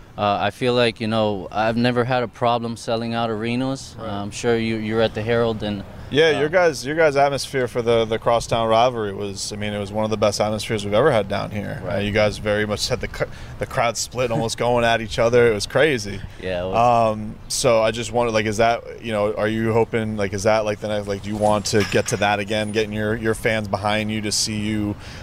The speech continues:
Speaker 2: back in action? Like, what, what are the, like, the, the things you'd like to see kinda ticked off as the year goes by, and hopefully things get back to normal, let's say in twenty twenty-one, and fans are allowed back in a building?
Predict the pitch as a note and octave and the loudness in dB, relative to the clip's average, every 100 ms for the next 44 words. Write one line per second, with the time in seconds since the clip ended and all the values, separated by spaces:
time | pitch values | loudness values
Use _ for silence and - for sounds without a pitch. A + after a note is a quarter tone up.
0 | - A#2 G#2+ A2+ A2+ A2+ G#2+ B2+ A#2 G#2 | -4 -2 0 -2 -2 -2 -2 -4 -2 -2
1 | C3 C#3+ C#3 - - - C3 D3 C3+ B2 | 2 2 0 -10 -20 -2 4 4 4 2
2 | - A#2 G#2+ G#2+ - B2 G#2+ A2 A2+ G#2+ | -2 -2 -2 -4 -2 -2 -2 0 0 0
3 | A2 - A2+ A2+ - A2 G#2 A#2 - A2+ | -4 -4 -2 -2 -2 -4 -4 -8 0 2
4 | G#2 A2+ G2 G#2 G#2 G#2 G2+ G2 G#2 G#2 | 2 0 -8 -4 -2 0 -2 2 4 4
5 | G2+ G2+ G2+ - - - - D3 C#3+ - | 4 0 -6 -12 -18 -18 -2 2 2 -2
6 | A#2+ A2 G#2 A2 G#2+ G#2+ G2 G2 - G2+ | -4 -4 -2 -4 -2 0 0 0 -2 -4
7 | G#2+ G2+ G2+ G2 A2 G2+ - G#2 G2 A2 | -2 0 -2 -2 -2 -4 -4 -6 -4 -4
8 | G#2 G#2 G#2+ G2+ G2 A2 G#2 G2 G2+ G2+ | 0 2 2 2 -2 0 0 2 2 4
9 | G2 F#2+ F#2 G2 F#2 G2+ F#2+ F#2+ | 2 0 -2 -2 0 0 0 -4